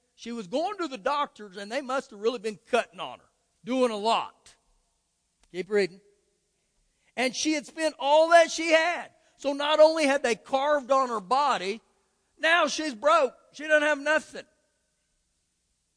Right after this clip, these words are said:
Look how verse twenty-six ends. "And she was no better, but rather grew worse." Verse twenty-seven.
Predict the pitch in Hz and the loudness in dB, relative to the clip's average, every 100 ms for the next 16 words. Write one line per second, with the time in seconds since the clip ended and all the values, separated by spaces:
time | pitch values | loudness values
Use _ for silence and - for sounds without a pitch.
0 | _ _ - 175 208 202 180 196 180 - | _ _ -20 -6 0 0 0 -6 -8 -10
1 | 220 185 208 185 196 196 147 _ - _ | -12 -6 -4 -4 -6 -10 -10 _ -20 _
2 | _ _ _ _ _ _ _ _ _ _ | _ _ _ _ _ _ _ _ _ _
3 | _ _ 269 247 285 269 196 269 262 254 | _ _ -12 -8 -6 -6 -4 0 0 4
4 | 285 262 247 233 247 202 240 294 294 294 | 4 2 0 -2 -2 -2 0 0 -2 -6
5 | 285 185 202 254 233 202 240 240 190 147 | -12 -14 -10 -10 -10 -8 -2 -2 -4 -10
6 | - - - - - _ _ _ _ _ | -20 -20 -20 -20 -20 _ _ _ _ _
7 | _ _ _ _ _ _ _ _ 208 214 | _ _ _ _ _ _ _ _ -10 -10
8 | - 233 226 - 220 185 123 | -10 -12 -12 -4 -2 -2 -4